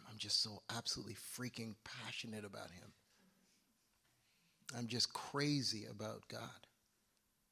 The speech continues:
And, and here, here's, here's what the effect of that is. And here's what I want to share with you. And then we're gonna go over to First Peter and we're gonna close this out. Here, here's what I wanna share with you. Do you know what effect that's had on my life?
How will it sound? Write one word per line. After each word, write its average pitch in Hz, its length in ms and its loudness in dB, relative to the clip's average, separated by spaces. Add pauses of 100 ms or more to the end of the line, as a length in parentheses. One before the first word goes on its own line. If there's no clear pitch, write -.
(1000)
And, 135 160 2 (880)
and 147 100 0
here, 185 220 8
here's, 180 320 6
here's 185 320 4
what 170 140 4
the 151 100 8
effect 143 380 2
of 113 100 2
that 110 200 2
is. 110 160 2
And 107 180 -2 (320)
here's 123 180 -4
what 135 100 0
I 135 40 2
want 127 180 4
to 117 60 2
share 135 240 6
with 117 180 4
you. 113 40 6
And 107 60 8
then 113 80 6
we're 123 60 4
gonna 120 160 8
go 120 100 8
over 113 120 6
to 110 80 2
First - 360 0
Peter 107 240 4
and 104 100 2
we're 104 60 0
gonna 101 140 2
close 117 440 4
this 101 200 4
out. 95 200 0 (500)
Here, 165 200 6
here's 147 240 2
what 151 100 6
I 143 40 6
wanna 135 160 6
share 120 220 4
with 110 180 0
you. 95 80 -4 (1080)
Do - 80 4
you 147 40 6
know 180 80 8
what 180 80 10
effect 147 380 6
that's 143 220 2
had 135 200 4
on 143 80 2
my 127 140 2
life? 117 420 -4